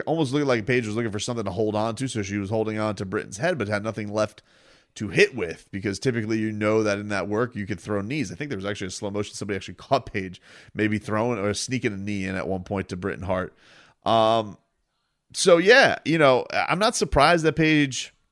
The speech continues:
wasn't able to win a decision. I didn't think that she was gonna go into this, uh, with the ability to knock Britain Hart out, although I will say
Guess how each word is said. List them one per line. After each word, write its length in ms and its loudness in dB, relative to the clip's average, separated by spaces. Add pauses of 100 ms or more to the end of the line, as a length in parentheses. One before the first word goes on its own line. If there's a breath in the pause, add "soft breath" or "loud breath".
(840)
wasn't 360 4
able 200 6
to 100 -2
win 160 0
a 60 0
decision. 420 -2
I 120 -2
didn't 300 -2 (460 soft breath)
think 440 -4
that 160 2
she 120 0
was 140 0
gonna 140 0
go 180 2
into 140 0
this, 340 -2
uh, 300 4
with 100 -4
the 80 -4
ability 280 0
to 100 -4
knock 320 -2 (840)
Britain 260 -4
Hart 260 2
out, 360 6
although 340 4
I 80 4
will 200 2
say 720 4